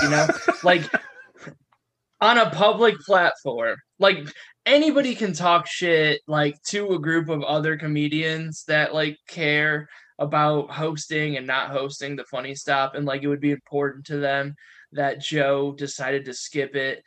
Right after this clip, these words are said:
Speaker 1: uh, because he said he had covid, not because he had it, but because he said he had it, because he was, like, too busy or didn't wanna do it, when, like, that's the exact spot in their career they should be. I want people to know that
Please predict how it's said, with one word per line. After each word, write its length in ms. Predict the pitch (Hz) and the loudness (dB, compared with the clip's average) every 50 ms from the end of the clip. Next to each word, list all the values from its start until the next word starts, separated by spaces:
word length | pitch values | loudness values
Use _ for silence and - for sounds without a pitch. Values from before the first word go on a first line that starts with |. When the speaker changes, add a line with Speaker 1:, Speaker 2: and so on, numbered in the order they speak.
| _ - _ _ - | _ -20 _ _ -6
Speaker 1:
uh, 160 | 131 135 131 | -4 -4 -4
because 320 | 139 143 143 160 151 147 | -4 -4 -4 -6 -6 -6
he 120 | 147 147 147 | -6 -8 -8
said 540 | 143 - - - - 131 127 131 135 139 | -8 -8 -10 -8 -8 -6 -4 -4 -6 -8
he 240 | 143 135 151 156 147 | -10 -10 -8 -6 -4
had 220 | 147 147 151 147 - | -2 -4 -4 -4 -6
covid, 480 | 156 156 160 156 151 165 165 165 156 151 - - - _ - 160 | -6 -6 -6 -6 -6 -6 -6 -6 -8 -12 -18 -20 -20 _ -10 -4
not 340 | 165 165 165 175 160 151 | 0 2 2 2 0 -2
because 320 | 156 170 160 175 170 160 143 | -4 -4 -2 -2 -2 -2 0
he 120 | 151 147 135 | -2 -4 -4
had 320 | - 135 135 131 127 123 | -2 -4 -4 -4 -4 -6
it, 60 | - - | -8 -8
but 100 | 143 143 | -8 -8
because 320 | 151 147 - 165 151 147 | -8 -6 -4 -4 -6 -6
he 80 | 139 131 | -6 -12
said 480 | - - - - 160 147 143 139 139 | -12 -12 -8 -4 -2 0 0 0 -2
he 140 | 139 131 127 | -4 -10 -12
had 260 | 123 120 110 113 120 | -10 -8 -8 -8 -8
it, 100 | 110 - | -10 -10
because 240 | 143 143 147 147 139 | -10 -8 -8 -6 -6
he 120 | 139 139 | -6 -8
was, 100 | 135 127 | -8 -8
like, 180 | 135 131 131 - | -8 -10 -10 -10
too 220 | - - 160 156 | -10 -8 -6 -6
busy 480 | 147 139 135 135 135 127 131 131 131 127 | -4 -4 -4 -4 -4 -6 -8 -10 -8 -6
or 140 | 120 - 127 | -6 -6 -6
didn't 240 | 131 147 143 139 135 | -4 -4 -4 -4 -6
wanna 260 | 123 123 127 123 120 117 | -8 -6 -6 -8 -8 -10
do 200 | - 131 131 131 | -10 -10 -10 -8
it, 80 | - | -6
when, 160 | - 135 139 | -6 -6 -4
like, 180 | 139 135 135 135 - - - - _ - | -4 -4 -4 -6 -8 -16 -20 -20 _ 0
that's 220 | 190 190 165 147 | 0 0 0 0
the 120 | - 180 175 | 0 0 0
exact 480 | 165 151 147 151 190 - 139 143 - | 2 0 0 0 2 2 2 2 0
spot 400 | - - - 156 143 139 139 - | -6 -6 -2 0 2 2 2 0
in 60 | 143 139 | -2 -4
their 140 | 139 139 | -6 -6
career 440 | 139 - 147 127 120 127 127 127 135 | -8 -10 -12 -12 -8 -6 -6 -4 -4
they 140 | 131 135 131 | -4 -6 -8
should 240 | 139 - 143 139 - | -8 -8 -10 -12 -10
be. 260 | 135 131 131 131 127 - - - - - - | -10 -10 -10 -10 -12 -14 -16 -20 -18 -6 0
I 160 | 180 202 247 | 2 4 4
want 260 | 262 254 233 208 185 | 4 4 2 2 2
people 320 | - 208 202 175 165 180 160 | 0 -2 -6 -6 -6 -4 -4
to 100 | 156 147 | -2 0
know 200 | 143 147 147 147 143 | 2 4 4 4 4
that 120 | 143 - | 2 0